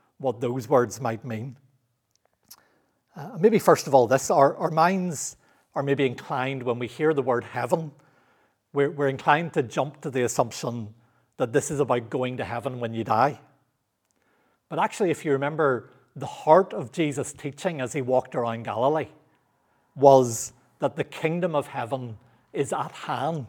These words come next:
or the kingdom of heaven has drawn near. You can read that back in Matthew chapter four. Hi-, his message was about the present availability of the kingdom of God, the kingdom of heaven, to those who believe in him.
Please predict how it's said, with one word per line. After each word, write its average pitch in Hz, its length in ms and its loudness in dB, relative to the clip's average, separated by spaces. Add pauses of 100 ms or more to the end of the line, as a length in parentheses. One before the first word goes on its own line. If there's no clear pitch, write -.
(220)
or 143 100 -2
the 127 80 -2
kingdom 151 340 -4
of 131 120 -4
heaven 127 420 -2 (300)
has 127 260 -6
drawn 127 500 -4
near. 131 400 0 (560)
You 131 80 -16
can 135 140 -6
read 139 160 2
that 123 220 4
back 131 200 -4
in 131 80 -6
Matthew 120 320 -8
chapter 120 360 -6
four. 139 340 -4 (840)
Hi-, 170 220 2
his 139 180 -6
message 160 440 2
was 143 160 -2
about 131 340 -4 (340)
the 143 100 -6
present 151 600 -2
availability 131 800 0
of 117 140 -2
the 127 100 -4
kingdom 123 340 -6
of 110 120 -6
God, 120 320 0
the 131 60 -10
kingdom 127 300 -8
of 113 120 -10
heaven, 123 340 -6 (720)
to 151 80 -2
those 127 320 0
who 127 100 -2
believe 120 320 -4
in 160 80 -4
him. 143 240 -6